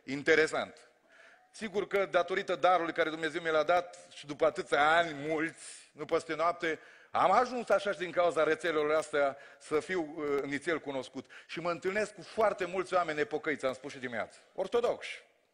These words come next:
Zic așa, nepocăiți, să mă înțelegeți. Mă întâlnesc cu ei prin tot felul de locuri.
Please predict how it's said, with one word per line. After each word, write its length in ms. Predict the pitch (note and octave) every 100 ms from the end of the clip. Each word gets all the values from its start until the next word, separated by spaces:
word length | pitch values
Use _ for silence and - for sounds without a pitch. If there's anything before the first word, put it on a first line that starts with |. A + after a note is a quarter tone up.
| _ _ _
Zic 220 | B2+ F3
așa, 160 | F#3 F3+
nepocăiți, 500 | F3 E3+ E3+ F#3+ F#3
să 80 | E3+
mă 80 | D#3+
înțelegeți. 580 | D#3 D#3+ C3+ A2+ - _ _ _ _ _ -
Mă 120 | - G3
întâlnesc 440 | F#3+ G#3+ B3+ B3
cu 120 | A3+
ei 200 | C4 C#4
prin 240 | - G#3+ G#3
tot 200 | B3 A#3+
felul 200 | A#3+ G#3+
de 80 |
locuri. 460 | A3+ B3+ - A2+ -